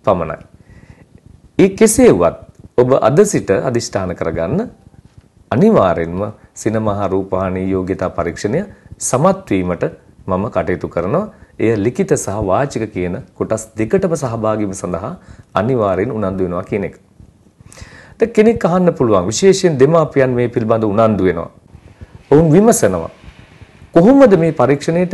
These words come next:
සූදානම් වීම සඳහා මොන වගේ පොත්පත් පරිශීලනය කරන්න අවශ්‍යයිද?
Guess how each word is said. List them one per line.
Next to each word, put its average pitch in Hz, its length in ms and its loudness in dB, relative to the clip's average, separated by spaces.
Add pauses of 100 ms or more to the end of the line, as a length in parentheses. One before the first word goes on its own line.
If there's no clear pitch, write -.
(140)
සූදානම් 165 520 2
වීම 151 160 0
සඳහා 151 320 -2
මොන 143 160 0
වගේ 160 280 0
පොත්පත් 156 540 -2
පරිශීලනය 147 480 0
කරන්න 117 280 -2
අවශ්‍යයිද? 80 440 -4